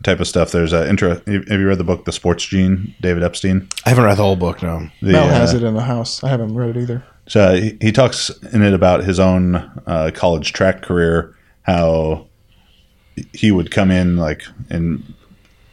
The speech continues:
Speaker 1: pretty poor shape, uh, out of the summer and, and, you know, have faster rates of, i-, i-, he's just talking about how some people would come in and, and they'd get out of shape fast and then get back into shape
Speaker 2: Mm-hmm.
Speaker 1: fast.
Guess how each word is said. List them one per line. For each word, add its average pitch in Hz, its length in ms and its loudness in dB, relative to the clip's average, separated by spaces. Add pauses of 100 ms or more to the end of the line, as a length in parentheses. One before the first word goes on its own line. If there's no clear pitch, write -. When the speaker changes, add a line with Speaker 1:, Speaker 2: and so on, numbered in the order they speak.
(240)
Speaker 1:
pretty 98 200 2
poor 98 300 2
shape, 87 360 -2 (540)
uh, 80 520 -2 (100)
out 95 100 2
of 87 60 0
the 85 60 -2
summer 90 380 0
and, 82 240 -4
and, 80 520 -4 (680)
you 90 80 -2
know, 80 120 0
have 85 220 -2
faster 82 800 -2 (220)
rates 85 340 -2
of, 82 400 -4 (120)
i-, 120 60 0 (120)
i-, 110 40 -10
he's 120 320 0
just 107 140 0
talking 98 160 4
about 90 280 0 (240)
how 92 100 0
some 104 160 2
people 95 140 4
would 87 120 2
come 90 200 2
in 87 120 0
and, 85 300 -2
and 85 280 -6
they'd 82 160 -6
get 104 140 4
out 98 120 4
of 90 60 0
shape - 220 -2
fast 92 360 0
and 85 100 -2
then 80 120 -4
get 82 200 -6
back 87 220 -2
into 95 140 2
shape 98 160 2
Speaker 2:
Mm-hmm. 117 100 4
Speaker 1:
fast. 92 360 0